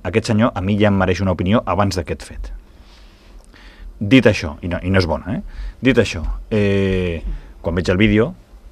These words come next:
em sorprèn que el policia, eh, faci aquesta acció d'immobilitzar-lo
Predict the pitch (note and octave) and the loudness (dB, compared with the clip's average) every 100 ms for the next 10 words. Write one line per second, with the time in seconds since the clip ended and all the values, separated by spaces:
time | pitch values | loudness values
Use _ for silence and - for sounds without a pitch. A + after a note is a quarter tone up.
0 | - - F#2 - E2+ D#2 G2 G2 G#2+ - | -16 -6 -4 -2 -4 -2 -2 0 -2 -8
1 | - - D#2+ D2 E2 D#2+ - F2 G2+ A2 | -16 -10 -8 -8 -8 -8 -6 -2 -2 -4
2 | - - - - - - - - - - | -14 -20 -20 -20 -20 -20 -20 -20 -20 -20
3 | - - - - - E2+ E2 D#2+ D2+ D2+ | -20 -20 -20 -14 -6 -4 -4 -6 -8 -10
4 | D2+ - - - - G2 G2 F#2+ G#2+ G2+ | -14 -20 -18 -18 0 2 4 2 2 0
5 | - G#2 A2+ - F#2 F#2 F#2 F#2+ F2+ F2+ | 2 4 4 0 0 0 2 0 0 0
6 | E2+ G#2 G#2 | 4 4 4